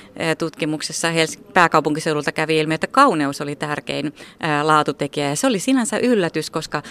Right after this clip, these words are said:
sitä on pidetty perinteisesti, niin kuin, arkkitehdeille ja ammattilaisille kuuluvana näkökantana tai turisteille, joitte-, jotka pää-, pyörien kulkevat kaupungissa. Ja sen sijaan me, tavalliset asukkaat, että meille olisi vaan, niin kuin, toiminnallinen laatu tärkeää.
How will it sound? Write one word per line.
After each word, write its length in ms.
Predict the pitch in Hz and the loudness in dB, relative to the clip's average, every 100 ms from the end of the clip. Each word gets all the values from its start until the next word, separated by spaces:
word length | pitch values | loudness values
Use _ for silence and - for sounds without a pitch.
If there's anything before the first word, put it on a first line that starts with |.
| - | -8
sitä 240 | - 226 | -4 0
on 80 | 165 | 0
pidetty 360 | 156 151 147 151 | 0 -2 -4 -4
perinteisesti, 680 | 220 220 185 151 147 143 156 | 0 0 0 -2 -6 -6 -6
niin 160 | 156 | -4
kuin, 120 | 156 - | -4 -4
arkkitehdeille 760 | 190 190 165 - 143 147 147 | -4 -4 -6 -4 -2 -2 -2
ja 80 | 147 | 0
ammattilaisille 760 | - 254 269 - 156 151 156 143 | 2 4 4 2 -4 -4 -2 -6
kuuluvana 600 | - 160 156 143 143 139 - - - | -2 0 2 2 0 -2 -6 -12 -4
näkökantana 920 | 160 - 147 - - 156 151 147 143 | -2 0 -2 -2 -2 0 0 0 -2
tai 160 | 165 165 | -2 -4
turisteille, 680 | - 339 180 - 143 139 143 | -2 -2 -2 -4 -4 -4 -2
joitte-, 400 | 143 139 - - | -2 -4 -6 -6
jotka 280 | - 147 147 | -6 -6 -8
pää-, 400 | - 143 139 147 - - - 160 151 | -4 -4 -2 -6 -10 -20 -10 -6 -4
pyörien 420 | 180 160 147 139 | 0 2 2 0
kulkevat 460 | 139 151 135 131 139 - - - | 0 0 0 0 -2 -2 -6 0
kaupungissa. 580 | 156 143 135 131 139 | 2 2 0 -2 -2
Ja 120 | 143 143 | -2 -2
sen 220 | 180 156 | -2 -2
sijaan 240 | 156 147 | -2 0
me, 140 | 147 143 - - - - 147 143 143 | 0 -2 -8 -20 -16 -10 -8 -6 -4
tavalliset 460 | - 147 139 139 139 | -2 0 -2 -2 -4
asukkaat, 600 | - 151 143 - 131 135 - - 151 - | -2 -2 -2 -4 -4 -4 -6 -6 -6 -6
että 160 | - - | -6 0
meille 220 | 151 139 | 2 2
olisi 240 | 135 131 143 | 0 -4 -4
vaan, 200 | 135 135 | -2 -2
niin 100 | 135 | -4
kuin, 100 | - | -4
toiminnallinen 760 | - 143 131 127 127 127 135 143 | -2 0 0 -2 -4 -4 -4 -4
laatu 340 | - 135 131 151 | -4 -4 -4 -6
tärkeää. 580 | 135 143 151 180 170 | -6 -6 -6 -8 -8